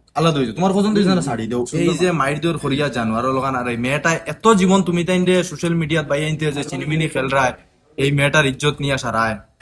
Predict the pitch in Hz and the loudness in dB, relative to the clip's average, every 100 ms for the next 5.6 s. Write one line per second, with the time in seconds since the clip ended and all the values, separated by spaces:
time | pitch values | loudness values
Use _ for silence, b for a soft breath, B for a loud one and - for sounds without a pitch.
0 | _ _ - 202 247 254 214 170 233 196 | _ _ 2 6 6 6 4 6 6 4
1 | 190 170 180 170 156 131 123 139 170 175 | 4 2 2 0 0 0 -2 0 0 0
2 | 165 160 147 107 - - 139 156 - - | 0 0 -2 -4 -10 -8 -8 -8 -10 -10
3 | 120 143 135 135 156 160 147 147 147 151 | -4 -2 0 0 2 2 2 2 2 0
4 | - 143 139 143 147 151 - 135 160 135 | 0 -2 2 2 2 0 0 2 4 2
5 | - 131 135 127 - _ | 0 -10 -6 -6 -8 _